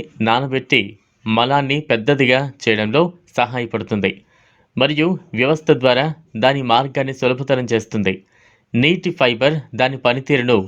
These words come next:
నిర్వహించలేకపోతుంది. మీ ఆహారంలో తగినంత ఫైబర్ పొందండి. ఇది మన జీర్ణ వ్యవస్థకు చాలా ముఖ్యమైనది.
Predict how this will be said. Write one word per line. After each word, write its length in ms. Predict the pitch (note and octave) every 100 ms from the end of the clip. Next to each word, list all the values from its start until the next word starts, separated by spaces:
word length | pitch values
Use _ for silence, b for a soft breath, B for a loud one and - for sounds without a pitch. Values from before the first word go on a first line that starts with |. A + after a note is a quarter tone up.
| - A#2
నిర్వహించలేకపోతుంది. 1000 | B2 D3 C3+ B2+ A2+ A2 G#2+ G2+ G2 G2+ - _ _ _ _ _ _ _ _ _ _ _ _ _ _ _ _ _ _ _ _ _ _ -
మీ 100 | D3+ D3
ఆహారంలో 460 | D3 D#3+ D3+ C#3 D3+ E3+ - -
తగినంత 440 | C3+ C3+ C3+ C3+ C3+ -
ఫైబర్ 380 | A#2+ B2+ D3+ D#3
పొందండి. 400 | C#3+ B2+ A2+ G2 F#2+ _ _ _ _ _ _ _ _ D3+
ఇది 140 | F3+ F3
మన 140 | C#3+ D3+ B2+
జీర్ణ 200 | B2+ D#3 D#3
వ్యవస్థకు 460 | C3+ C#3 - C#3+ C3 G2 - -
చాలా 180 | C3 D3+
ముఖ్యమైనది. 500 | C#3+ C#3+ C3 A2+ G2+